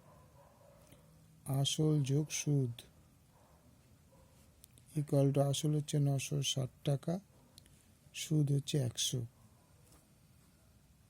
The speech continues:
টাকা। তাহলে হাজার ষাট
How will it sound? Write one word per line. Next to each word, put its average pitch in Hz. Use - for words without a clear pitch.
টাকা। 127
তাহলে 135
হাজার 135
ষাট 131